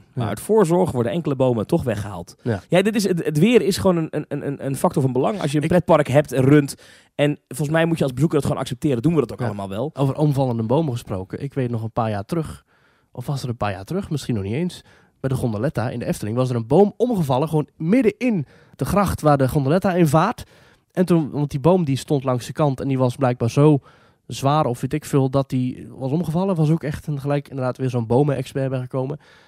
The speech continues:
Speaker 2: En daarna werd inderdaad ook weer, net als bij Toverland, alle bomen in de omgeving werden gelijk gecontroleerd en ook wel deels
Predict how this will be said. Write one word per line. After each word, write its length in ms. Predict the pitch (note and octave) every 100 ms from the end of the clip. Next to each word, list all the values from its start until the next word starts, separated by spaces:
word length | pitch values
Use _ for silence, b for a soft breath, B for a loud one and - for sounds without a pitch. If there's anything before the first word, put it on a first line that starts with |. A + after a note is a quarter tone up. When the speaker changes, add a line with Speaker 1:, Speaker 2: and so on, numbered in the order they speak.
| b _
Speaker 2:
En 200 | B2+ A#2+
daarna 280 | A#2+ C#3 C3
werd 280 | B2 - - _
inderdaad 340 | C#3+ B2 A2+
ook 180 | - D3
weer, 120 | B2
net 80 | B2
als 100 | A#2+
bij 120 | A#2
Toverland, 480 | A2+ C3+ A#2+ G#2 A2+ _ _ _
alle 240 | - F3 E3+
bomen 360 | C#3+ D3 C#3 A#2+
in 80 |
de 60 | B2+
omgeving 440 | A#2+ B2 C#3+ D3+
werden 180 | C3+ A#2
gelijk 240 | A2+ C#3+ F3
gecontroleerd 600 | - D3 B2+ B2+ B2 -
en 140 | B2
ook 160 | A#2 A#2
wel 140 | A#2 A2+
deels 480 | B2 C3 C3 -